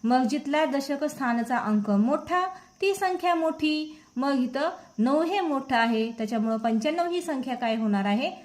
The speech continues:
मोठी येणार आहे. त्याच्यामुळं त्याच्याकडे हे मोठं असं तोंड येणार, निमुळता भाग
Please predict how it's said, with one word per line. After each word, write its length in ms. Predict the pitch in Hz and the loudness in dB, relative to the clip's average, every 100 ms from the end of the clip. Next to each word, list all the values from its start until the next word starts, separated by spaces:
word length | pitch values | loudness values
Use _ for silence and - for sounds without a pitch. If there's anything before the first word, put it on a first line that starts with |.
| - - | -20 -2
मोठी 280 | 220 220 233 | 2 2 2
येणार 300 | 214 202 190 | 2 2 2
आहे. 260 | 202 254 311 - - | 2 0 -6 -12 -8
त्याच्यामुळं 400 | 220 220 208 208 | -4 0 0 0
त्याच्याकडे 360 | 208 202 196 | -2 -2 0
हे 360 | 190 240 339 - - 214 | 0 -2 -4 -8 -10 -2
मोठं 380 | 220 214 - | -2 -2 -2
असं 260 | 196 190 - | 0 0 -6
तोंड 360 | 254 226 202 196 | -6 2 4 4
येणार, 260 | 190 240 294 | 2 -2 0
निमुळता 500 | 220 208 196 190 175 | 4 4 4 2 -2
भाग 180 | 196 | -2